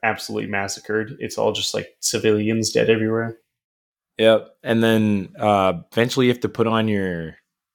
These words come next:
Speaker 2: gas mask 'cause the smoke, it, it gets to
Speaker 1: Yep.
Speaker 2: be pretty thick. So you gotta get through that.
Speaker 1: Pretty
Speaker 2: And,
Speaker 1: thick
Speaker 2: um,
Speaker 1: and juicy.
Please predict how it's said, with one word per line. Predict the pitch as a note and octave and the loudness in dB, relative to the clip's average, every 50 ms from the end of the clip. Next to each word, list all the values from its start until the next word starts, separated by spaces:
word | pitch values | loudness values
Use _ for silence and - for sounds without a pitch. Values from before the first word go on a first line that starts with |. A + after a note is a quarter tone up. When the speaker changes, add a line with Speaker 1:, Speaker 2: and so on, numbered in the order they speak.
| _ _ _ | _ _ _
Speaker 2:
gas | - G2 G2+ A2 - - | 0 2 2 2 2 -2
mask | F2+ F2 F2+ F2+ F2 - - - | -4 -4 -4 -4 -4 -8 -8 -6
'cause | - F#2+ F#2 F2 E2+ | -6 -6 -6 -6 -4
the | - F#2 F2 E2+ E2+ E2 E2+ | -2 -2 0 0 -2 -2 -4
smoke, | - - - - G2+ G2 G#2+ A2+ - - - - _ _ | -6 -6 -4 0 2 2 2 2 -2 -8 -20 -20 _ _
it, | - G2 F#2+ F2 - - _ | -2 -2 -2 -2 -2 -6 _
it | - A2+ G2 F2+ | -6 -4 -2 2
gets | E2 G2 F#2 - - | 2 2 2 4 4
to | B2 A#2 | 2 2
Speaker 1:
Yep. | F2+ E2+ | 2 4
Speaker 2:
be | F#2 F2+ | 2 0
pretty | F2 - - G#2 G2+ F2+ E2+ E2 | 0 -2 -2 -2 -2 -2 -2 -6
thick. | - _ - G2 G2 G#2+ - - _ - - - _ - - - - - - - - - - _ _ _ | -8 _ 2 4 4 4 2 -2 _ -18 -18 -16 _ -20 -20 -20 -20 -20 -20 -20 -20 -20 -20 _ _ _
So | - - G2+ F2+ F2 F2 F2 F2 E2+ - | -4 0 2 2 2 2 2 0 0 -2
you | - G2 G2+ G2 | -2 -2 0 2
gotta | G2+ F#2+ F#2 F#2 F2+ | 4 4 4 4 2
get | F#2 F2+ F2 - | 2 0 -2 -2
through | - F#2+ F2+ | -4 -2 0
that. | F#2+ G2 F#2+ F#2+ F#2 F#2 E2+ - - | 0 2 2 2 2 0 -2 -4 -6
Speaker 1:
Pretty | - B2 F#2+ F#2 | -4 -2 0 0
Speaker 2:
And, | F2+ F2+ F2+ F2 | 0 0 2 2
Speaker 1:
thick | - - | 2 4
Speaker 2:
um, | F2+ F2 F2+ F2+ | 4 2 2 2
Speaker 1:
and | A#2 A2+ | 2 2
juicy. | A2+ B2 B2+ B2 - - - A2 A2 A2 A2 | 2 2 2 2 0 -2 -2 -2 -2 -4 -6